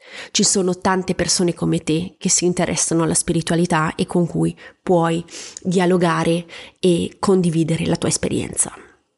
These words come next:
Spero che questa puntata ti sia stata utile. Se desideri essere avvisata di nuove pu-, pubblicazioni,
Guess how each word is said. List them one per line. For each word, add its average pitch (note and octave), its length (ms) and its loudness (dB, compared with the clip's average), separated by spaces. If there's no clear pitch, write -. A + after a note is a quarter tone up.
Spero A#3 300 2
che A#3 120 -2
questa G3+ 260 0
puntata G3 580 0
ti G#3+ 120 4
sia F3+ 200 0
stata E3 320 -2
utile. - 480 -4
Se - 220 0
desideri F#3+ 480 2
essere F#3+ 280 -2
avvisata F#3+ 420 0
di F3+ 160 0
nuove G3 260 2
pu-, F3+ 240 -2
pubblicazioni, A3+ 800 -2